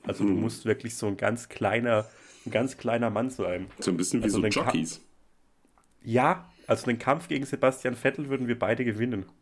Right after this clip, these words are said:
Speaker 2: Krass.
Speaker 1: Jo. Sebastian Vettel, wenn du das hörst.
Speaker 2: Fight me. Aber gegen,
Speaker 1: Eins gegen
Speaker 2: gegen
Speaker 1: eins,
Speaker 2: Schumi nicht,
Speaker 1: Ostwestfalen,
Speaker 2: nicht, nicht mal
Speaker 1: nackt.
Speaker 2: in,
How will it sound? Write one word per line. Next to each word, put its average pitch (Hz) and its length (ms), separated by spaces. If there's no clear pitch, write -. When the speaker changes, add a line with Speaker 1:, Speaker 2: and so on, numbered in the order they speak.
Speaker 2:
Krass. - 500
Speaker 1:
Jo. 98 280
Sebastian 131 460
Vettel, 131 320
wenn 127 100
du 127 80
das 117 180
hörst. 123 460
Speaker 2:
Fight 92 360
me. 80 220
Aber 104 280
gegen, 95 100
Speaker 1:
Eins 113 260
gegen 120 200
Speaker 2:
gegen 107 100
Speaker 1:
eins, 113 160
Speaker 2:
Schumi 113 160
nicht, 131 140
Speaker 1:
Ostwestfalen, 98 560
Speaker 2:
nicht, 107 220
nicht 107 160
mal 110 140
Speaker 1:
nackt. 113 260
Speaker 2:
in, - 80